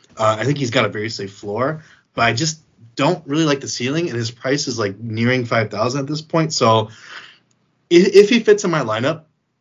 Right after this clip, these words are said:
absolutely, there's no problem at all with me going for him. But I'm not gonna go out of my way to get him in my lineup, but I think a lot of people are. So I think it's a, a mistake a lot of people are gonna make. But hey, maybe he'll have forty D K points. Who knows? We'll see. And maybe he just proves me entirely wrong. But, uh,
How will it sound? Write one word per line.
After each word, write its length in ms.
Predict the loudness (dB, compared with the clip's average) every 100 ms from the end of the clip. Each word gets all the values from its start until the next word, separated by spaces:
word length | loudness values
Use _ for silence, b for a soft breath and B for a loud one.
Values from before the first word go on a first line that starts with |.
| -2
absolutely, 400 | -2 -2 -10 -12
there's 160 | -14 -12
no 240 | -8 -8
problem 380 | -6 -10 -10 -8
at 20 |
all 120 | -8
with 100 | -8
me 80 | -12
going 260 | -12 -12 -12
for 200 | -14 -12
him. 80 |
But 100 | -4
I'm 60 | 0
not 160 | 0 2
gonna 140 | -2
go 120 | 0
out 100 | -2
of 60 | -2
my 100 | -8
way 140 | -10
to 60 | -10
get 120 | -12
him 60 | -10
in 80 | -8
my 100 | -8
lineup, 240 | -8 -10
but 100 | -12
I 40 |
think 160 | -12 -4
a 60 | -2
lot 140 | -2
of 80 | -4
people 200 | -10 -12
are. 180 | -12 -12
So 140 | -12
I 20 | -6
think 140 | -6
it's 120 | -4
a, 140 | -8 -8
a 160 | -12 -10
mistake 360 | -8 -4 -4
a 40 | -4
lot 100 | -8
of 80 |
people 160 | -10 -10
are 20 |
gonna 140 | -12 -12
make. 300 | -12 -14 -12
But 180 | -12 -12 -16 B B B B
hey, 200 | -2 0
maybe 220 | 0 4
he'll 180 | 4 4
have 220 | 0 -2
forty 320 | -6 -6 -6
D 100 | -6
K 160 | -10 -10
points. 300 | -12 -14 -10
Who 100 | -8
knows? 260 | -8 -10
We'll 60 | -8
see. 220 | -8 -10 B B -10
And 120 | -4
maybe 180 | -4 -4
he 40 |
just 320 | -6 -8 -10
proves 380 | -10 -8 0 0
me 80 | 0
entirely 320 | -8 -8 -8
wrong. 240 | -10 -16 -20 -8
But, 220 | -8 -8 B B B B
uh, 180 | 0 0